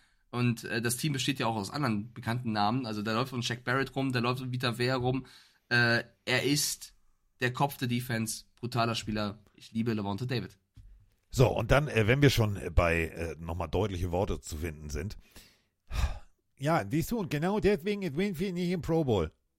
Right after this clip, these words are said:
Speaker 2: Digga, wenn du der letzte Mann bist, Manny der Libero, Thomas Orner, damals eine Fernsehserie, Libero, letzter Mann. Was willst du machen? Du stehst mit fünfzehn, zwanzig Meter nach hinten zur Endzone als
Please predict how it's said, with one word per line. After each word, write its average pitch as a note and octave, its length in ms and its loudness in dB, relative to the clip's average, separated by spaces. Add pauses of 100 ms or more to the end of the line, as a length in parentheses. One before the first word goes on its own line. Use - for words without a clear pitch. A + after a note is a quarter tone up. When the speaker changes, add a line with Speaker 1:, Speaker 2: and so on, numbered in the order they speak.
Speaker 2:
Digga, D#3 380 4 (100)
wenn D#3 160 -2
du F#3 120 2
der D#3+ 120 4
letzte D3+ 380 0
Mann B2+ 260 -2
bist, - 360 -2 (520)
Manny G#3 440 4
der F#3 180 8
Libero, A2 580 4 (600)
Thomas D#3+ 380 2
Orner, C2 360 -4
damals G2+ 380 0
eine F#2 80 -2
Fernsehserie, D2+ 640 -8 (180)
Libero, A2+ 440 4
letzter - 400 2
Mann. G2 260 -2 (760)
Was C3+ 200 2
willst G#3 300 2
du A#3 60 4
machen? G3+ 340 2 (800)
Du D3+ 120 6
stehst A3+ 380 6
mit E3+ 240 0
fünfzehn, G3+ 460 2
zwanzig F3 360 0
Meter E3 260 0
nach C3+ 120 2
hinten F3+ 340 0
zur D3+ 140 -2
Endzone F3 400 -2 (100)
als - 380 -2